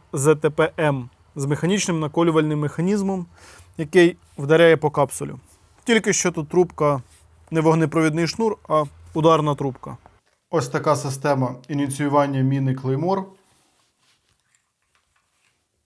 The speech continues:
Тут детонатор. Намотана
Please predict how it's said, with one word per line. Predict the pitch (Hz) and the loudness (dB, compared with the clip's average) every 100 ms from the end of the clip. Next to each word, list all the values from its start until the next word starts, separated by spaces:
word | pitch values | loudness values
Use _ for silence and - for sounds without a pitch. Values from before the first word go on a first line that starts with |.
| _ _ _ _ | _ _ _ _
Тут | 143 127 | -10 -6
детонатор. | 131 131 147 165 180 180 - _ _ _ _ _ _ _ _ _ _ _ _ _ - _ _ _ _ _ _ | -4 -2 -2 -2 -4 -8 -14 _ _ _ _ _ _ _ _ _ _ _ _ _ -20 _ _ _ _ _ _
Намотана | 147 147 147 139 139 131 | -4 -2 0 -2 -2 -4